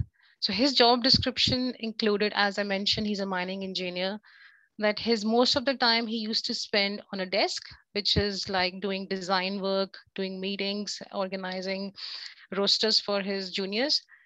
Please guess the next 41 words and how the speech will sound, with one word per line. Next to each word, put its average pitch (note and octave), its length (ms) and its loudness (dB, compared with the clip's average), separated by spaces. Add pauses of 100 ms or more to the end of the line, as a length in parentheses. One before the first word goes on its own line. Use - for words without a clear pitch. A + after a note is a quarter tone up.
(240)
And A#3 400 2
when B3+ 160 6
he D4+ 160 4
has C#4 220 2
to C4+ 100 -6
go G#3 360 2
underground G3 640 -2 (140)
for G#3 160 2
underground F#3+ 380 0
inspection, G3+ 760 0
he A3 160 -4
had A3 300 0 (100)
to A#3+ 120 -2
wear G#3 200 2
a F#3+ 60 0
full - 380 2
P B3+ 200 4
P B3+ 100 2
E A#3 400 -2 (460)
with G3+ 100 -2
a G#3 60 4
helmet, A3+ 600 4 (120)
with G#3 120 -4
the G3 80 -2
cap A3+ 380 2
lights, G#3+ 540 2 (180)
um, G3 540 -2
and F#3+ 120 -6
he G3+ 100 -4
had G3+ 180 -2
to G3 80 -4
wear F#3 160 -4
goggles. A3 580 4 (140)
He G3+ 200 -10
had F#3+ 280 -2
to G#3 80 -2
walk F3+ 320 -2
on G3 200 -2
a F#3 200 -8
uneven G#3+ 400 2
terrains, G3+ 600 0